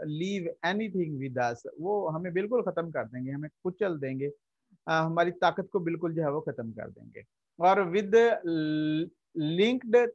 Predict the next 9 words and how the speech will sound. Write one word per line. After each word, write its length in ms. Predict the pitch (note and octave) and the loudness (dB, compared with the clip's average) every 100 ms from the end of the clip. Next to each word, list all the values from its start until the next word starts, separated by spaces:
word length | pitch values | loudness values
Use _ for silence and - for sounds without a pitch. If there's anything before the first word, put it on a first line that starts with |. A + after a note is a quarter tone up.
| _ E3 | _ -4
thunderbolts 720 | F3 A3+ A3+ F#3 F3+ F#3+ F#3+ | 2 2 2 2 2 2 0
transfix 840 | G#3+ - F#3+ G#3+ A3 A3+ - G3 | -2 0 2 2 0 -8 -2 0
us 40 | F#3 | 0
to 200 | - F#3+ | -2 -4
the 100 | F#3+ | -2
bottom 360 | D3 C#3+ E3+ D#3 | -2 -2 -2 -4
of 100 | E3+ D#3 | -4 -6
this 240 | D#3 C#3+ C3 | -10 -6 -4
gulf", 180 | B2 | -4